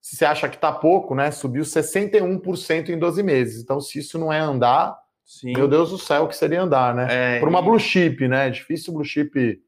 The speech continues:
Speaker 1: subir cem por cento assim,
Speaker 2: E eu
Speaker 1: né?
Speaker 2: acho que o mercado ainda tem dificuldades em entender a política de hedge da Suzano, entender que ela faz,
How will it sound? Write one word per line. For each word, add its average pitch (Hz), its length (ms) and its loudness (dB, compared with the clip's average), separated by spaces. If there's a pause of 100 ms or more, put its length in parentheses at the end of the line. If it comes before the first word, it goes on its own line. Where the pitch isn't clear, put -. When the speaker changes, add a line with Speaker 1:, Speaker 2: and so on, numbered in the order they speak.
(440)
Speaker 1:
subir 123 320 -2
cem 131 280 0
por 123 160 -8
cento 120 380 -6
assim, 143 140 -4
Speaker 2:
E 151 60 2
eu 170 120 6
Speaker 1:
né? 160 60 6
Speaker 2:
acho 160 260 0
que 202 240 -2
o 190 80 4
mercado 175 640 2
ainda 156 240 0
tem 160 160 -4
dificuldades 143 760 -2
em 156 80 -2
entender 139 340 2
a 139 80 2
política 147 420 0
de 135 60 0
hedge 131 260 0
da 131 80 2
Suzano, 135 540 0
entender 139 340 2
que 143 80 -2
ela 131 140 0
faz, 135 360 0